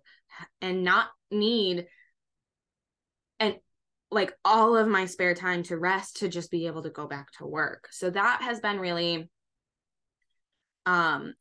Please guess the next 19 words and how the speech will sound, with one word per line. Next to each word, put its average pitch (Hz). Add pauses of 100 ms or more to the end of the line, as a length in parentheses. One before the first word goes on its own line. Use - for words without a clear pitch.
interesting 269
to 208
think 196
about 175
too, - (400)
that, 170 (220)
you 185
know, 165
when 165
your 165
environment 185 (100)
is 165 (540)
m-, 190 (100)
more 196
suited 175 (800)
for 190
what 170
you 220
need, 170